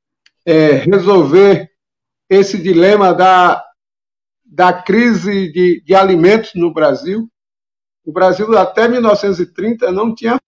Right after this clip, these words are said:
fome no Brasil. A fome foi a partir quando se estabeleceu essa,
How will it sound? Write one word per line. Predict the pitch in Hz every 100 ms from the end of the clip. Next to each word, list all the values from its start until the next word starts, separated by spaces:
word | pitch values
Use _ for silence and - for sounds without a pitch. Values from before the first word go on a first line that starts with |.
| -
fome | - 170 156
no | 135
Brasil. | 131 117 113 113 _ _ _ _
A | 143 143
fome | - 165 202 190 - 170
foi | 165 165
a | 165 _ -
partir | 151 131 - 175 -
quando | 180 190 208 208 _ _ _ _ _ _
se | 185
estabeleceu | 170 185 185 190 175 156 185 196
essa, | 180 185 190 180 175 -